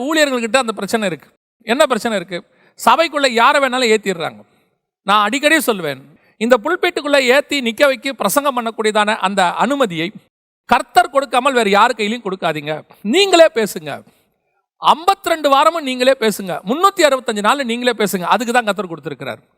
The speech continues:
ஒருவேளை கெஸ்ட் ஸ்பீக்கரை கூப்பிடுறீங்க அப்படின்னா, அவரை குறித்து நன்றாய் தெரிந்து, அவர் சத்தியத்துக்குள்ள இருக்கிறவர், அவர் கலைகளை விதைக்க மாட்டார் அப்படின்னு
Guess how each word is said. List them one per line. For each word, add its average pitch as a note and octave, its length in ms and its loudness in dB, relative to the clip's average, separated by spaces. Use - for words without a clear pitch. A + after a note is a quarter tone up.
ஒருவேளை C4+ 400 4
கெஸ்ட் A3+ 320 -2
ஸ்பீக்கரை G#3+ 380 -4
கூப்பிடுறீங்க G3 480 -4
அப்படின்னா, F3 420 -2
அவரை G3+ 240 2
குறித்து C4 300 -6
நன்றாய் A3 420 0
தெரிந்து, G#3+ 400 0
அவர் F3+ 220 2
சத்தியத்துக்குள்ள A3+ 580 -4
இருக்கிறவர், F3+ 440 -4
அவர் F#3 240 0
கலைகளை B3+ 360 2
விதைக்க G#3+ 280 -4
மாட்டார் F3+ 420 0
அப்படின்னு A3 360 -2